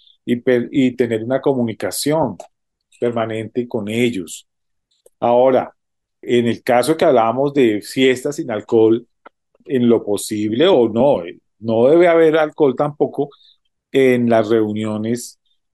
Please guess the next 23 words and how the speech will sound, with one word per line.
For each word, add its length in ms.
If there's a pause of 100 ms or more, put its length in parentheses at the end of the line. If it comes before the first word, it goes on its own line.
(220)
de 300
los 220
adultos. 480
Nosotros 340
debemos 680
ser 160
los 180
primeros 400
en 120
dar 200
el 140
ejemplo. 520 (800)
Y 320
porque 340
muchas 360
veces 400
terminan 460
los 160
papás 460
ebrios 760 (800)
en 280
un 180
lugar 580